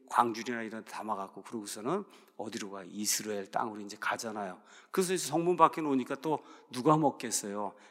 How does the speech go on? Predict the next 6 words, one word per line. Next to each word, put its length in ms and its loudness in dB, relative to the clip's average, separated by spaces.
개들이 440 -2
먹지 300 -4
않겠습니까? 760 -8
이렇게 300 2
이제 160 -2
해서 640 0